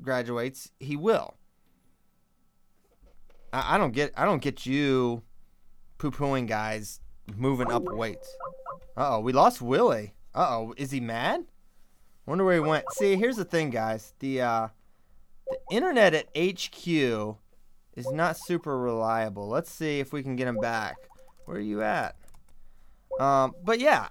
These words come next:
uh, Tomasello moving up, I, I'm just not so, I, I, I don't think it's a bad thing. I think we're seeing guys, um, move up all the time. Let's see, is he back? Willie? Oh, boy.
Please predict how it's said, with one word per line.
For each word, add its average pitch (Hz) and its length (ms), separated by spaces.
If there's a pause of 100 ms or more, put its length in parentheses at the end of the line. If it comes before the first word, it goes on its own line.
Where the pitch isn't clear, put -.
(160)
uh, 165 120
Tomasello 233 1040
moving 196 380
up, 202 240 (160)
I, 156 180
I'm 190 220
just 190 220
not 185 200
so, 156 440 (1000)
I, 143 200
I, 165 280
I 214 40
don't 220 160
think 196 120
it's 185 120
a 147 60
bad 147 280
thing. 104 140
I 117 80
think - 180
we're 156 80
seeing 151 340
guys, 135 400 (540)
um, 117 560 (180)
move 160 280
up 160 180
all 151 160
the 143 80
time. 127 420 (1600)
Let's 117 140
see, 107 200
is 95 120
he 98 80
back? 120 380 (120)
Willie? 151 460 (3250)
Oh, 113 200
boy. 98 420